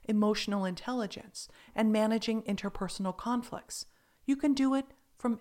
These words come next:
any level. Here are three examples showing soft skill how tactics of healthy self-esteem, discernment, and empathy. For instance,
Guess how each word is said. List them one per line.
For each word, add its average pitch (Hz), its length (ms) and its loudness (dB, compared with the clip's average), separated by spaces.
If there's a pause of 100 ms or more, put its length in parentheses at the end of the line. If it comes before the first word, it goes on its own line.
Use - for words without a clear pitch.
any 202 260 0
level. 160 440 -8 (720)
Here 294 200 0
are 294 60 -2
three 269 260 2
examples 190 600 0
showing 185 400 -2
soft 240 340 0
skill 208 480 0 (280)
how 190 200 6
tactics - 680 -8 (320)
of 185 100 2
healthy 220 320 0
self-esteem, 196 800 -4 (200)
discernment, 233 680 -2 (300)
and 202 160 2
empathy. - 480 -6 (640)
For 302 160 2
instance, - 480 -2